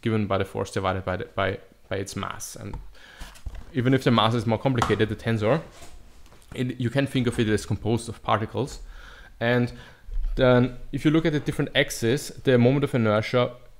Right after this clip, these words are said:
components determine how easy, or how, let's say, how easy it accelerates given a mass. So the same force, the same magnetic strength, um, pulling magnets positioned at different points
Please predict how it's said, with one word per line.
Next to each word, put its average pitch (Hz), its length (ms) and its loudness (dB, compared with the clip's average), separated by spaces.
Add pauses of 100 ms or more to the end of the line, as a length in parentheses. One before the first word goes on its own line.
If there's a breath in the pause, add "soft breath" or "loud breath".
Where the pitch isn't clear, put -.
(100)
components 113 680 2
determine 104 760 0 (320 soft breath)
how 117 380 4
easy, 139 680 0
or 127 180 6
how, 127 400 6
let's 120 220 0
say, 127 80 2
how 120 240 6
easy 131 380 2
it 120 320 -2
accelerates 104 600 -2
given 104 220 -4
a 101 60 -6
mass. - 280 -12
So - 80 -8
the 110 100 -4
same 170 580 -2 (180)
force, 120 560 0
the 120 80 -8
same 127 360 -6
magnetic 113 460 -8
strength, 113 520 -4 (760 soft breath)
um, 107 400 -2 (1400)
pulling 135 360 2
magnets 120 600 -4 (200)
positioned 123 420 -6
at 110 100 -6
different 120 300 -8
points 107 440 -8